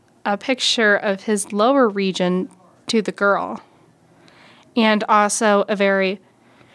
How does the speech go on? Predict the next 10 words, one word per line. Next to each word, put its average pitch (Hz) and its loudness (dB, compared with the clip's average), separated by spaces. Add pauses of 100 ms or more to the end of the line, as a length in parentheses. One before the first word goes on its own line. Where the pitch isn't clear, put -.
(680)
provocative 277 0
video 226 2
that - -4 (260)
I'm 277 4
not 202 0
gonna 202 -8
get - -10
too - -12
much - -12
into - -8